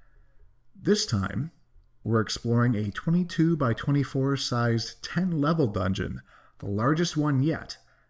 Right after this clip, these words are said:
and one that's randomly reconfigured every hundred and eighty real-time days. Uh, the screen's U I is also more complex this time around, with various informational frames and even a mini-map that reveals as you explore.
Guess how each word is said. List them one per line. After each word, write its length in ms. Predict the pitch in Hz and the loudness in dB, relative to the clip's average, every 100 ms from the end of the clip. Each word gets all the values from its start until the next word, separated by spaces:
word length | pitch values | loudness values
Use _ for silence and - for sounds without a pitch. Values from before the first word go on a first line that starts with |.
| - | -6
and 520 | 92 104 123 175 277 - | 0 2 4 2 0 -6
one 320 | 113 117 143 | 0 2 4
that's 200 | 151 151 | 2 -2
randomly 600 | 104 107 135 160 165 175 | -4 0 2 4 4 2
reconfigured 880 | 180 180 175 180 185 202 110 110 123 - | 2 0 0 0 2 0 2 0 -2 -2
every 280 | 110 120 | 2 2
hundred 320 | 117 117 143 170 | 4 2 2 2
and 80 | |
eighty 220 | 120 127 127 | 2 4 2
real-time 540 | 107 101 98 98 95 | 2 0 0 -2 0
days. 560 | 113 127 98 - - - - _ _ _ _ - - _ - - | 0 0 -2 -6 -8 -8 -14 _ _ _ _ -20 -20 _ -20 -8
Uh, 320 | 95 101 101 | -4 -2 -2
the 120 | 101 | 0
screen's 460 | 110 - 180 190 170 | -2 2 2 4 2
U 220 | 127 131 | 4 2
I 180 | 131 202 | 2 0
is 160 | 175 - | 0 0
also 420 | 131 196 - 135 | -2 -2 0 0
more 200 | 113 104 | 2 0
complex 480 | - 101 110 95 - | 0 0 0 -2 -2
this 160 | 95 | -4
time 180 | - 98 | -2 0
around, 360 | 95 98 123 165 | 0 0 -2 0
with 120 | 117 | 0
various 420 | 110 110 117 113 | 0 2 2 0
informational 580 | 123 - 110 107 - 101 | -2 0 0 0 -2 -4
frames 440 | - 160 185 170 | -2 0 2 2
and 140 | 147 - | 0 0
even 280 | 180 202 208 | -2 0 2
a 40 | |
mini-map 720 | 151 180 240 127 101 98 - | 2 2 4 2 2 -4 -4
that 180 | 113 - | -4 0
reveals 640 | 113 101 104 101 101 127 | 0 0 0 0 0 -2
as 240 | - 98 98 | -2 -2 -2
you 120 | 95 | -4
explore. 640 | - - 180 143 - - | -4 -2 0 0 -2 -8